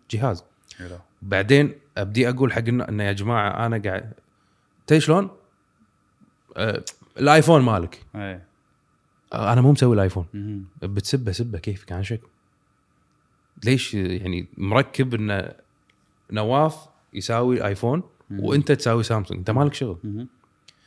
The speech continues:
Speaker 1: ويوني ناس أنت يعني عندك أسهم تدافع عنهم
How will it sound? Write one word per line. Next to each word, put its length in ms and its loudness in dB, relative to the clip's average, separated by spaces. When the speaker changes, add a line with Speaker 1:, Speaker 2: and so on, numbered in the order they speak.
Speaker 1:
ويوني 300 8
ناس 260 2
أنت 140 -4
يعني 220 0
عندك 260 -2
أسهم 480 0
تدافع 480 -2
عنهم 340 -2